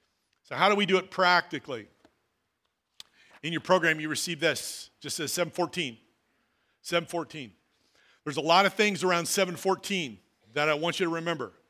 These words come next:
Ready? Here we go. Seven fourteen. First of all,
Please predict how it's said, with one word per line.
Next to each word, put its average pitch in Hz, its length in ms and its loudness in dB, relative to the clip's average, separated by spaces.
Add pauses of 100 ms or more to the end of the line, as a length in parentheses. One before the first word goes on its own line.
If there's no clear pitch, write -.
(140)
Ready? 170 240 4
Here - 600 -14
we 180 60 2
go. 160 320 4
Seven 190 280 -2
fourteen. 190 540 0 (920)
First 196 240 4
of 180 80 2
all, 165 380 4